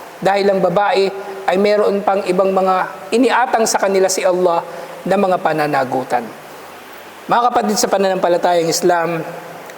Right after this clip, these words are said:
isa sa mga direktang epekto ng feminism sa kababaihang Muslima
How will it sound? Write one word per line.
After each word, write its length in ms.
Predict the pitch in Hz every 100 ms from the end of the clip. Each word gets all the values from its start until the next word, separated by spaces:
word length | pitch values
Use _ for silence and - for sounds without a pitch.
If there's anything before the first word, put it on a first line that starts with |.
| - - - - - - - - - - - 214
isa 200 | 277 262
sa 80 |
mga 240 | 269 247 214
direktang 480 | 220 240 240 240 240
epekto 520 | 202 - 220 - 196
ng 160 | 185 185
feminism 720 | 196 190 190 208 - 202 196
sa 120 | 190 -
kababaihang 720 | 175 175 180 - 190 185 175
Muslima 520 | 185 - 208 196 196